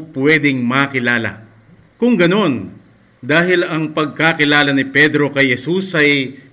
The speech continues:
kapahayagang nanggaling sa Diyos, ay nakilala ni Simon Pedro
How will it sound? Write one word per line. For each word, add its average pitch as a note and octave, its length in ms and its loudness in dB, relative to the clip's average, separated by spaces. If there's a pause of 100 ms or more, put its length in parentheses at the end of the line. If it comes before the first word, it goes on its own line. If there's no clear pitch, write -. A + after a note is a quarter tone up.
kapahayagang D3 760 0
nanggaling C3+ 560 0
sa B2 160 -6
Diyos, D3+ 480 -2 (520)
ay G#3 200 -2
nakilala G3 880 2
ni D3 160 0
Simon C#3+ 400 -2
Pedro E3 480 2